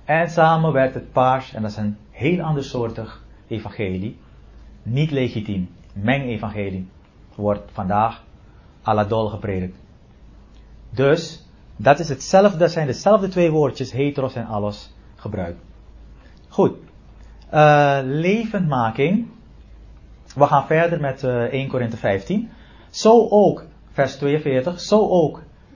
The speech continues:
eh, is de opstanding van de doden. Er wordt gezaaid in vergankelijkheid, dit zijn die contrasten. En er wordt gewekt in onvergankelijkheid. Er wordt gezaaid in oneer.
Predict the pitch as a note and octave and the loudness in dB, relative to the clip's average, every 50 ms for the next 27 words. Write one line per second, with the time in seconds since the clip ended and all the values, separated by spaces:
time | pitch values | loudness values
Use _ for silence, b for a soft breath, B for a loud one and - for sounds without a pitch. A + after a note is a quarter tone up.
0 | - - - C#3 C3+ C3 - - C3+ B2+ - F3 - D3 C#3+ - - - D#3 D#3 | -20 -10 -6 -4 -2 -2 0 0 -2 -2 -2 -2 0 0 -2 -2 0 0 0 0
1 | D3 C#3+ C3+ C#3 B2+ A#2+ G#2+ A2+ B2 B2 A#2 G#2 F#2+ F2+ E2+ E2 - - - b | 0 -2 -2 -4 -4 -2 0 2 2 2 0 0 -2 -4 -6 -10 -12 -18 -20 b
2 | b b b b b C#3 C#3 C#3 C#3 C3+ C3 - B2 A2 - - F3+ F#3+ F#3 F3+ | b b b b b 2 2 4 4 2 2 0 -6 -10 -4 -2 0 2 2 2
3 | D#3+ D#3+ D3+ A#2 A2+ - - - - A#2 C#3 D#3 F3 F3 E3+ E3 E3 E3+ F3+ E3+ | 0 -2 -4 -8 -8 -8 -10 -8 -6 -4 -4 -2 -2 -2 -2 -2 -2 -2 0 -2
4 | A#2+ A#2+ A2+ - C3+ B2+ A#2+ G#2+ - G#2 G2+ F#2+ F#2+ G#2+ G2+ F#2+ - - - E2+ | -4 -6 -6 -6 -6 -4 -4 -6 -6 -6 -6 -6 -4 -4 -4 -6 -6 -10 -14 -14
5 | D#2+ - - - - - - - b b b b b b b b b b - A2 | -14 -16 -20 -20 -20 -20 -20 -20 b b b b b b b b b b -2 0
6 | G#2 G#2+ G2+ G2+ G#2 G#2 G2+ F#2+ F#2+ - - - F#2 E2 D#2 D#2 E2 A#2 C#3 F3 | 0 0 0 0 2 2 0 0 -2 -6 -14 -12 -12 -10 -10 -4 0 2 2 2
7 | E3+ - - - - - - - - - - - B2+ B2+ B2+ - A#2 B2 B2 A#2 | 2 -2 -14 -20 -20 -20 -20 -20 -20 -20 -12 -8 -6 -6 -4 -2 -2 -4 -4 -4
8 | - A2 - A#2 G#2+ G2 F#2 F#2 F2+ F#2 F2 E2+ E2 E2 - - - - - - | -6 -8 -8 -6 -6 -4 -6 -6 -8 -8 -8 -8 -10 -12 -16 -20 -20 -20 -20 -20
9 | - - - - - - - - - - - - - G2 F#2 F#2 F2+ - - F#2 | -20 -20 -20 -20 -20 -20 -20 -20 -20 -20 -16 -10 -8 -4 -4 -4 -4 -4 -8 -8
10 | - F#2 F2 F2+ F2+ B2+ B2+ - - F3+ G#3+ A#3+ A#3 - G#2 F#2+ F2+ F2+ F2+ - | -6 -4 -4 -4 -4 -6 -6 -4 -2 0 2 2 2 2 0 -2 -2 -4 -6 -8